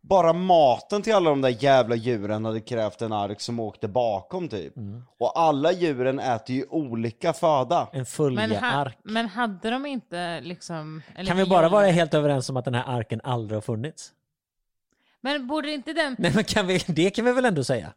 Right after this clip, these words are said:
Speaker 3: Nej, men borde inte
Speaker 2: Men
Speaker 3: den
Speaker 2: tror du
Speaker 3: finnas
Speaker 2: på att
Speaker 3: som
Speaker 2: arken
Speaker 3: en
Speaker 2: har
Speaker 3: Nej, men,
Speaker 2: funnits?
Speaker 3: nej, men jag tänker om
Speaker 1: Va-,
Speaker 3: den
Speaker 1: varför
Speaker 3: har
Speaker 1: sitter du
Speaker 3: funnits.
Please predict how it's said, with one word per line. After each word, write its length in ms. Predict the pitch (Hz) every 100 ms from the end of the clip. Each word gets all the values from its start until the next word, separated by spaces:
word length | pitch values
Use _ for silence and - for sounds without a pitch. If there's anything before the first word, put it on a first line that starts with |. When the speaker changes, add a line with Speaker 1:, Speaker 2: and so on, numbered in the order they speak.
| -
Speaker 3:
Nej, 100 | 285
men 120 | 330 285
borde 220 | 339 330
inte 200 | 294 185
Speaker 2:
Men 80 | 214
Speaker 3:
den 80 |
Speaker 2:
tror 200 | - 185 160
du 60 | 156
Speaker 3:
finnas 140 | 214
Speaker 2:
på 60 | 240
att 60 | 196
Speaker 3:
som 100 | 175
Speaker 2:
arken 240 | 156 151
Speaker 3:
en 60 | 120
Speaker 2:
har 140 | 147
Speaker 3:
Nej, 80 | 220
men, 120 | 311 349
Speaker 2:
funnits? 220 | 349 302
Speaker 3:
nej, 140 | 359
men 80 | 330
jag 100 | 320
tänker 340 | 330 302 302 277
om 220 | - 180
Speaker 1:
Va-, 20 | 220
Speaker 3:
den 40 |
Speaker 1:
varför 140 | 233 285
Speaker 3:
har 100 | 392
Speaker 1:
sitter 320 | 240 190 196
du 60 |
Speaker 3:
funnits. 260 | 185 180